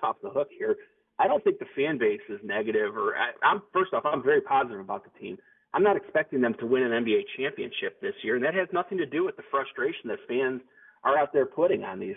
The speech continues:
guys. And this idea that they're victims of their own success, I don't think it's being a victim of your own success to have watched the endings of some of these games that they clearly should have won or at least had a better chance at winning, where they were disorganized, didn't have a play to run, looked like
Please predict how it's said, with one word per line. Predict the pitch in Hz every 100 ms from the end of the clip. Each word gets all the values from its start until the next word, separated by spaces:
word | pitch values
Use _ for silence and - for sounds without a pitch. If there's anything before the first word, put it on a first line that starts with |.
| -
guys. | 95 95 - - _
And | 147
this | 156
idea | 196 135 143 160
that | 131
they're | 143 123
victims | 113 135 147 123
of | 131 113
their | 120
own | 117 -
success, | - - -
I | 208
don't | 311
think | 320 233
it's | 190 - 135
being | 196
a | 139
victim | 147 - 160
of | 131
your | 127
own | 131 -
success | 104 - 110 156 _ _ - _ _ -
to | 190
have | 180 -
watched | 147 185 -
the | 165 -
endings | 147 170 160 139 127
of | 123
some | 147 151
of |
these | 156 151 117
games | 120 151 175
that | 139
they | -
clearly | - - 180 247 143 -
should | 123
have | 151 -
won | 117 160
or | 117
at | 104
least | 160 -
had | 143
a |
better | 104 135 143 -
chance | 120 127
at | 120 101
winning, | 110 175 185 - -
where | 135 160
they | 175
were | 139 135
disorganized, | 165 160 175 170 175 170 175 185 - _ _ -
didn't | 170 202
have | 180 156
a |
play | - 160 160
to | 170
run, | 165 165 175 185 - _
looked | 131 185 -
like | 175